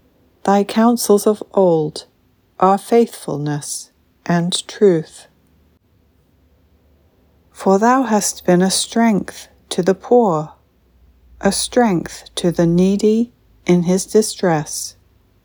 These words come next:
a refuge from the storm, a shadow from the heat, when the blast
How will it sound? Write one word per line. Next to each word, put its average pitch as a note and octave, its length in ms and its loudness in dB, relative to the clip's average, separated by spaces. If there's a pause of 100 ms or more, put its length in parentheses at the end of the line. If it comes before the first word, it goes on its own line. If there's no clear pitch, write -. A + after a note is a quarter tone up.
(800)
a G#3 100 2
refuge G#3+ 640 0
from E3+ 320 0
the G3 80 -2
storm, F3 680 -2 (1300)
a G3 120 0
shadow G#3+ 540 0
from E3 300 -2
the E3+ 80 -2
heat, - 580 -6 (880)
when E3+ 220 2
the E3+ 180 -2
blast F#3 640 -2